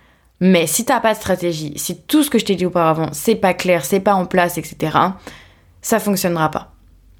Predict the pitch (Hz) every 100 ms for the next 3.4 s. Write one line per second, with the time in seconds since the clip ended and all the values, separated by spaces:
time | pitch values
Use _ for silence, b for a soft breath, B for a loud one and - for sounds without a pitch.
0 | - _ - 180 165 160 170 160 156 170
1 | 214 196 180 180 208 - 165 170 175 170
2 | - 214 240 185 180 196 180 180 165 160
3 | 170 160 202